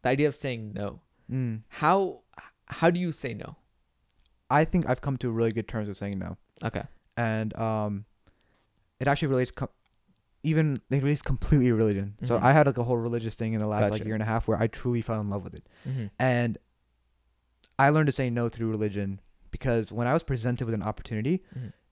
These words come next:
Speaker 2: If it's an opportunity that doesn't fall in line with the religious beliefs or values, it was easy for me to say no. That's the easiest way you can train yourself to
Speaker 1: Yeah.
Speaker 2: say no. If,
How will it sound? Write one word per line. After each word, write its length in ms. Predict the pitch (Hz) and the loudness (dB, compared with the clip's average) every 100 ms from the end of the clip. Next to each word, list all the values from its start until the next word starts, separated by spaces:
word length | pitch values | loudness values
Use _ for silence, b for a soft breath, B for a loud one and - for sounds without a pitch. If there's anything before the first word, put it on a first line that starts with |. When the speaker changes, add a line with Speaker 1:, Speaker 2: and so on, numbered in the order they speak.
| _ | _
Speaker 2:
If 100 | - | -8
it's 100 | 170 | -4
an 60 | 165 | 0
opportunity 400 | 147 - 151 151 | 0 0 -2 2
that 160 | 135 117 | 2 2
doesn't 360 | 113 123 - | 0 -2 -6
fall 180 | - 120 | -4 -2
in 60 | 117 | 0
line 140 | 113 110 | -2 -2
with 80 | |
the 60 | 107 | -2
religious 300 | 110 107 104 | -2 -4 -6
beliefs 300 | 107 110 107 | -6 -4 -4
or 60 | 104 | -4
values, 420 | 104 110 139 - _ | -2 -2 -4 -6 _
it 60 | 165 | 2
was 120 | 180 | 2
easy 180 | - 135 | 2 -2
for 100 | 143 | -2
me 80 | 135 | -2
to 60 | 123 | -2
say 200 | 120 107 | -2 -2
no. 280 | 107 98 107 | -2 -4 -6
That's 140 | 127 - | -6 -4
the 120 | - | 0
easiest 220 | 156 160 | 0 4
way 60 | 160 | 4
you 60 | 139 | 4
can 100 | 127 | 0
train 160 | 135 | 0
yourself 200 | 135 147 | 0 0
to 40 | 110 | -2
Speaker 1:
Yeah. 40 | |
Speaker 2:
say 100 | 127 | -2
no. 160 | 110 95 | -2 0
If, 140 | 139 | -2